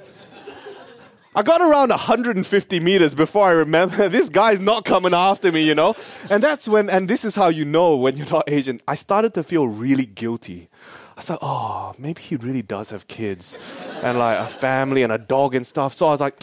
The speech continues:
"Oh, you know what? I'm just, I'm gonna, I'm gonna go back and I'll make a more reasonable price." Maybe for bags, it's not divide by three plus ten. Maybe there's a different rule. So I went back to the store and I was, uh, feeling all guilty, and I was like, "You know what? I, I probably insulted him. I probably insulted his pride."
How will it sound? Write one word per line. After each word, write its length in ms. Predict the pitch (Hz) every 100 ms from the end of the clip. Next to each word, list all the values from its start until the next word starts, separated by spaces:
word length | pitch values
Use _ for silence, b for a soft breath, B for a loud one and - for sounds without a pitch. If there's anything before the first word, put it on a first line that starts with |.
| -
"Oh, 80 | 143
you 120 | 143
know 100 | 185
what? 100 | 196
I'm 80 | 175
just, 200 | 220 - B B B
I'm 80 | 170
gonna, 260 | 220 214 156 - -
I'm 100 | 185
gonna 160 | 262 208
go 220 | 175 170
back 300 | 147 160 160
and 100 | 143
I'll 60 | 151
make 180 | 202
a 60 | 160
more 200 | 156 147
reasonable 460 | 135 151 147 139 113
price." 240 | 131 123
Maybe 240 | 156 240
for 140 | 262 185
bags, 360 | 131 143 139 117
it's 120 | 135
not 160 | 151
divide 320 | 131 117 120 113
by 140 | 107
three 200 | - 113
plus 220 | - 110
ten. 180 | - 113
Maybe 200 | 120 147
there's 120 | 143
a 40 | 117
different 260 | 131 110
rule. 240 | 113 123 -
So 460 | - - - 202
I 40 | 160
went 280 | 220 214 156
back 240 | 180 180
to 100 | 160
the 100 | 131
store 280 | - 180 170
and 80 | 156
I 40 |
was, 160 | 147 185
uh, 80 | 156
feeling 340 | 208 226 220
all 120 | 185
guilty, 520 | 135 156 175 180 196
and 100 | 175
I 80 | 147
was 60 | 139
like, 140 | 139
"You 100 | 143
know 100 | 156
what? 120 | 160 135
I, 380 | 131 - -
I 20 | 131
probably 340 | - 156 143
insulted 520 | 139 - 156 156 156
him. 180 | 156 151
I 80 | 113
probably 300 | - 151 151
insulted 400 | 131 147 135 123
his 140 | 113
pride." 500 | - 175 165 165 170